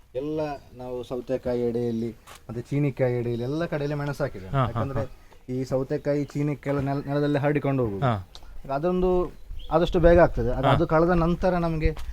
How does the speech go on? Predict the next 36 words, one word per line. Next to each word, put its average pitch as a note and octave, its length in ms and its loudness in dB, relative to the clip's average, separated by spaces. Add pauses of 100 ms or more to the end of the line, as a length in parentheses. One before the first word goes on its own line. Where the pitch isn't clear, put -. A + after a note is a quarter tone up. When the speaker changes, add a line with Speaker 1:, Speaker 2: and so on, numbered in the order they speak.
(300)
Speaker 1:
ಮೆಣಸು D#3 320 4
ಸಿಕ್ಕುವ A#2+ 260 0
ಹಾಗೆ. G2 160 0
Speaker 2:
ಹಾ, B2+ 140 4
ಹಾ, G#2 180 -2
ಹಾ, G#2 240 -4
ಹಾ, A2+ 400 -4
ಆ - 20 2
ರೀತಿಯಲ್ಲಿ. A#2 420 2
Speaker 1:
ಹಾಗೆ D3 340 0
ಅದಕ್ಕೆ D3+ 320 0
ಪ್ರತ್ಯೇಕವಾಗಿ D#3+ 640 2
ಆರೈಕೆ D3 360 2
ಮಾಡ್ಬೇಕು C#3 380 0
ಅಂತಿಲ್ಲ. B2 260 -2
Speaker 2:
ಹಾ, A#2 280 -2
ಜೊತೆಯಲ್ಲಿ B2+ 420 2
Speaker 1:
ಚೀನಿಕಾಯಿಗೆ D3 280 4
Speaker 2:
ಹೋಗ್ತದೆ. D3 40 0
Speaker 1:
ಕೊಡುವಂತ C#3+ 360 0
ಅದೇ C#3+ 200 0
ಗೊಬ್ಬರ, C3+ 320 -2 (300)
ಅದೇ D3+ 160 -2
Speaker 2:
ಹಾ. D3 80 0
Speaker 1:
ನೀರು, C#3+ 160 -2
ಅದೇ D#3+ 100 -2
ಸಾಕಾಗ್ತದೆ A2+ 400 -6
ನಮಗೆ. G#2 220 -8
Speaker 2:
ಹೌದು. G#2+ 360 -4
Speaker 1:
ಅದ್ರಲ್ಲಿ - 640 -6
Speaker 2:
ಈಗ F3+ 120 4 (360)
ನನಗೆ D#3+ 320 0
ಎಲ್ಲರಿಗೆ F3+ 360 2
ಬಹಳ D#3 240 2 (440)
ಇದಿರುವಂತದ್ದು C3 600 0
ಈ A#2 80 -2